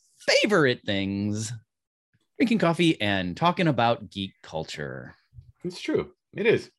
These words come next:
Speaker 2: We've done that now.
Speaker 1: This is episode thirty.
Speaker 2: Is this episode thirty?
Speaker 1: I'm pretty sure this is episode thirty.
Speaker 2: I'll have to check when I go in and put all,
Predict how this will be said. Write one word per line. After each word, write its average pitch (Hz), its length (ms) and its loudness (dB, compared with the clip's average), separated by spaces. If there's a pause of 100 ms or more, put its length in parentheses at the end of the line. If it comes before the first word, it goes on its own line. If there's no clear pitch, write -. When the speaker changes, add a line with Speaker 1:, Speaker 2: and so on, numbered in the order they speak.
(180)
Speaker 2:
We've 123 260 -6
done 104 240 -2
that 101 320 -6
now. 95 640 -4 (540)
Speaker 1:
This - 80 -6
is 440 120 -2
episode 240 460 2
thirty. 269 500 4 (360)
Speaker 2:
Is 107 80 -6
this 151 180 0
episode 160 380 -2
thirty? 107 260 0 (300)
Speaker 1:
I'm 107 180 0
pretty 180 220 0
sure 185 180 0
this 147 160 0
is 127 100 -2
episode 117 380 -2
thirty. 82 380 -6 (360)
Speaker 2:
I'll 76 140 -6
have 90 140 -4
to 90 100 -4
check 80 260 -4
when 76 120 -8
I 73 100 -8
go 76 140 -6
in 76 100 -6
and 73 160 -8 (160)
put 80 140 -4
all, 78 300 -4